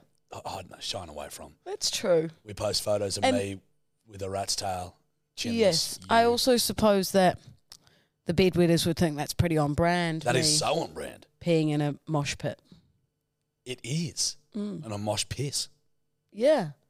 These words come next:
Speaker 2: I should really be proud of it.
Speaker 1: Wear that like a fucking badge, mate.
Speaker 2: Okay. I'll put it on my C V.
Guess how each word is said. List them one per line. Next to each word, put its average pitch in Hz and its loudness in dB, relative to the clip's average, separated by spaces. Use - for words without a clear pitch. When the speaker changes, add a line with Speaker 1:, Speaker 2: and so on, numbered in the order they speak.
Speaker 2:
I 202 4
should 180 2
really 185 6
be 170 4
proud 185 4
of 156 -2
it. 143 -4
Speaker 1:
Wear 240 0
that - -6
like 175 -2
a 107 -10
fucking 120 -6
badge, 117 -4
mate. 95 -8
Speaker 2:
Okay. 233 0
I'll 233 2
put 240 4
it 185 2
on 160 6
my 156 2
C 156 2
V. 180 2